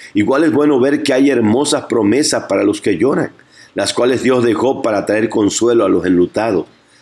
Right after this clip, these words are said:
Pues tampoco es correcto y bueno que pasemos meses y años llorando por ellos, pues la palabra de Dios nos dice:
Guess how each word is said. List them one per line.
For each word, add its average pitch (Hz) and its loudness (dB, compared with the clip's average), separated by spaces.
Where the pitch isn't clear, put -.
Pues - -4
tampoco 117 -2
es 120 -4
correcto 110 0
y 104 4
bueno 113 2
que 104 -4
pasemos 110 -2
meses 107 0
y 104 0
años 110 -2
llorando 101 -2
por 101 -2
ellos, 95 0
pues 98 0
la 98 -2
palabra 101 -2
de 101 2
Dios 104 0
nos 104 0
dice: 104 0